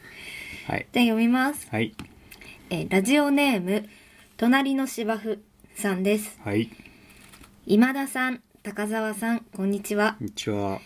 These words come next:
Speaker 2: いつも楽しく拝聴しております。
Speaker 1: こちらこそ。
Speaker 2: <laughs> マルチバースのお話、あ、第六十一回ですね。
Speaker 1: はい。
Speaker 2: とても面白かったです。
Speaker 1: うん。
Speaker 2: 僕はよく、もしもの世界で、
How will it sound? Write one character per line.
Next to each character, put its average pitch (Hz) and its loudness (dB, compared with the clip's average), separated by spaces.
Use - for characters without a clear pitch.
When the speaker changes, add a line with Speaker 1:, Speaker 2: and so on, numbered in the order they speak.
Speaker 2:
い 247 2
つ 247 2
も 214 6
楽 208 2
し 240 -4
く 247 -4
拝 208 0
聴 214 4
し 214 -4
て 226 0
お 214 4
り 214 2
ま 226 6
す。 - -10
Speaker 1:
こ - -2
ち - 0
ら 107 0
こ 120 -4
そ。 - -10
Speaker 2:
<laughs> - -8
マ 226 4
ル 277 2
チ 311 -2
バ 320 4
ー - -10
ス 220 -10
の 175 -6
お 160 -12
話、 180 -4
あ、 - -14
第 226 2
六 190 -4
十 254 -2
一 247 -4
回 226 -6
で - -18
す 202 -6
ね。 220 0
Speaker 1:
は - -2
い。 - -10
Speaker 2:
と 190 -6
て 277 4
も 269 2
面 262 0
白 269 -4
か 240 -2
っ 220 -8
た 196 -4
で 214 0
す。 - -12
Speaker 1:
う 123 -2
ん。 98 -2
Speaker 2:
僕 277 2
は 220 0
よ 247 -4
く、 - -8
も 247 2
し - -6
も 277 0
の 196 -2
世 202 -6
界 175 -4
で、 214 2